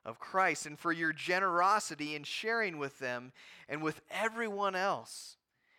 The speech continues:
And in their prayers for you, their hearts will go out to you because of the surpassing grace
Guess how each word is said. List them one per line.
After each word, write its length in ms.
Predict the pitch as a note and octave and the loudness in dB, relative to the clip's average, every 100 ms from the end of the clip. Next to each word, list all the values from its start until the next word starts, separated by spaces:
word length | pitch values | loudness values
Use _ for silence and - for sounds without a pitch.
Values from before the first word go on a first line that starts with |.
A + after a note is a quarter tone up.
| _ _ | _ _
And 180 | C#3 D#3 | -4 0
in 160 | E3+ E3+ | 0 2
their 160 | D#3+ | 0
prayers 500 | C3+ - F3 G3 A3 | 0 2 4 6 2
for 200 | - D3+ | -2 -6
you, 320 | C#3+ D#3+ G3+ | -6 -8 -8
their 180 | F#3+ D3 | 0 2
hearts 560 | C3 - G#3 A#3+ C4 - | 2 0 2 2 0 -8
will 140 | C#3+ | -10
go 280 | C#3 C#3 C3 | -6 -4 0
out 300 | C#3 F3 - | 2 2 -2
to 100 | A3 | -10
you 360 | G3 G#3 A3 A3 - - - | -10 -8 -8 -12 -20 -20 -14
because 380 | C#3+ - F#3 F3 | -12 0 0 0
of 100 | D3+ | -4
the 80 | D3 | -6
surpassing 1000 | - C#3 - - F#3+ G#3+ - A3+ A3+ | -4 -6 -8 -4 0 0 -2 -6 -10
grace 760 | F#3 E3 G3 D#3+ A#2 A2 - - | -10 -4 2 2 0 -6 -10 -10